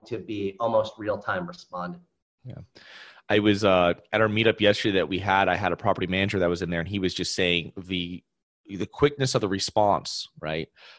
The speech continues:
Speaker 2: of going back to that tenant, even if it's something that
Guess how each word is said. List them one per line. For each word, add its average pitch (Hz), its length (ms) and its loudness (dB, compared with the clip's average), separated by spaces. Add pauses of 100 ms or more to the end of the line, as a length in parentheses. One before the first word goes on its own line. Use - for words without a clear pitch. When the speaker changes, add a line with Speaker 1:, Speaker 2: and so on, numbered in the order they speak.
(120)
Speaker 2:
of 95 220 2
going 107 240 2
back 95 220 4
to - 80 -14
that 80 160 0
tenant, 98 300 0
even 110 200 2
if 98 100 4
it's 107 140 0
something 110 300 0
that 95 240 2